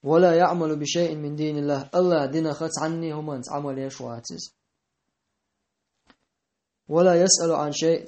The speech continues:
تعاوم خات شواتز. فهو لا يصلي ولا يصوم. لا مستدوت مار-، مارت قوبتو. ولا يحج. حج دي شواتز. ولا يتصدق لله. ساغل شواتز الله دعا.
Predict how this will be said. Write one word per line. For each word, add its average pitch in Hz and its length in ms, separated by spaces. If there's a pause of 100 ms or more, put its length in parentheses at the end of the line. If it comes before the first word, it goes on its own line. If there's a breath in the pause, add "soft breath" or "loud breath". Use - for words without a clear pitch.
تعاوم 180 300
خات 160 320
شواتز. 135 520
فهو 175 260
لا 160 180
يصلي 147 560
ولا 165 340
يصوم. 156 420 (360)
لا 156 260
مستدوت 160 580
مار-، 147 440 (260)
مارت 165 360 (100)
قوبتو. 165 600 (440)
ولا 165 320
يحج. 160 360 (880)
حج 156 420
دي 151 140
شواتز. 143 600
ولا 165 320
يتصدق 160 640
لله. 147 460 (760)
ساغل 170 540
شواتز 147 460
الله 147 300
دعا. 123 260